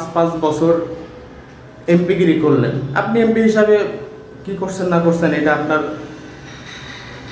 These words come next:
নির্বাচন এলাকার মানুষজন জানে, সেটা নিয়ে বলতে চাই না। কিন্তু আপনি যে এমপি হইলেন, এটা তো আপনি জানতেন কিভাবে হইছেন, তখন আপনাকে পোড়ায়নি। আপনি এই দুই হাজার চব্বিশ সালে এসে এমপি হইলেন, হুইপ হইলেন,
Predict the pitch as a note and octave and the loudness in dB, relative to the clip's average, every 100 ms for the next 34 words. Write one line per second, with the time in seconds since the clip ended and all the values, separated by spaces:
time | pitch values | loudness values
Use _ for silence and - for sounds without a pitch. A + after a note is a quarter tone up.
0 | - - - - D#3+ F3 F3 F#3 F#3 F3+ | -14 -14 -14 -6 4 6 6 4 4 4
1 | F3 F3 E3+ D3 D#3+ D#3+ E3 E3+ D3+ B2 | 4 2 2 2 2 2 2 2 2 2
2 | B2 - D#3+ F#3 F#3 F3+ F#3 F3 D#3 C#3+ | -2 -2 2 2 4 2 2 2 2 2
3 | D#3 D#3+ E3+ F3 F3+ F3 E3 E3+ E3+ F#3+ | 0 2 2 2 0 2 4 4 4 4
4 | D3 F3+ F3 C#3 B2 D#3+ - G#3+ G#3+ G#3 | 4 4 6 4 2 0 2 2 2 2
5 | F3+ F3+ E3+ C3 B2 E3 D#3+ C#3+ C#3 C#3 | 2 2 2 0 2 2 4 6 4 4
6 | C3+ - - F3 F#3 G#3 G3 E3+ F3+ F#3 | -2 -2 -4 -2 2 2 2 -2 -2 0
7 | F3+ C3 - - - - - - - - | 2 2 0 -4 -6 -10 -12 -14 -16 -16
8 | - - F3+ G#3 A3+ A3 - F#3+ F3+ G3+ | -8 -4 -2 2 4 4 2 2 6 6
9 | G3+ G#3+ G#3 - G#3 G#3 G#3+ G3+ F#3+ F3+ | 6 4 4 0 0 2 0 2 2 4
10 | F3 E3+ E3 C#3+ B2+ B2 B2+ G#3 A3 D#3 | 4 4 4 4 4 4 4 4 4 2
11 | C3 - | 2 2